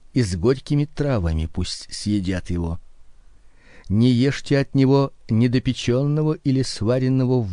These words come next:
воде, но ешьте испечённое на огне, голову с ногами и внутренностями.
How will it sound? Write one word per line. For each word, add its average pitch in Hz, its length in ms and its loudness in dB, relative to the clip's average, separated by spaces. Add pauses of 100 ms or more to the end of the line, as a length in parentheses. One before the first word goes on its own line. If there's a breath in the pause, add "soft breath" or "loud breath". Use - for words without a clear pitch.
воде, 123 420 2
но 110 100 2
ешьте 110 440 -2
испечённое 120 720 0
на 113 220 2
огне, 107 420 0 (480 soft breath)
голову 127 460 2
с - 120 -6
ногами 117 540 2
и 113 40 2
внутренностями. 78 1040 -4